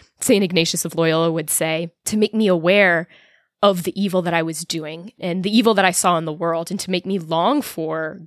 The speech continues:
good. And that, that was intensely uncomfortable. But I was given a grace by the Holy Spirit to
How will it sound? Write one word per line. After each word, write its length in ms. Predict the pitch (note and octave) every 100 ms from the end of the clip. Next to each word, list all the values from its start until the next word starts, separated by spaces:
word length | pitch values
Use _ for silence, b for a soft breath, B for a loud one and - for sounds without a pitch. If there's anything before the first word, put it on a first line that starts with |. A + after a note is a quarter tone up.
| -
good. 400 | G3+ C#4+ - - F#3
And 240 | E3+ D#3+
that, 180 | - C#4+ -
that 120 | D#4
was 120 | E4+ F3+
intensely 460 | F3 G#3 - F#3+
uncomfortable. 680 | E3 - E3 - E3+ D#3+ - B B B B B
But 380 | G3 F3 - - _ _ -
I 100 | G#3+
was 380 | F3 G3+ C#4 -
given 200 | A3 F#3+
a 60 |
grace 460 | E3+ F3 E3+ - -
by 240 | F3+ F#3
the 80 | F3+
Holy 240 | F3 F3+
Spirit 500 | F3 - F3+ E3+ E3
to 380 | - - F3 D#3+